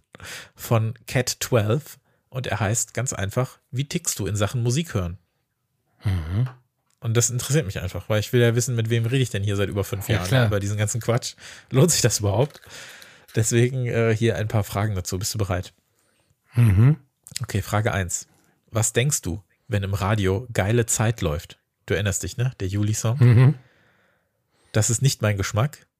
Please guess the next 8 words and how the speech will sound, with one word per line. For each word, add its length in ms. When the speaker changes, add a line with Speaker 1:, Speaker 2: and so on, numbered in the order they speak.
Speaker 1:
Oh 140
je, 360
irgendwie 360
traurig. 580
Ein 120
komisches 460
Gefühl. 420
C. 380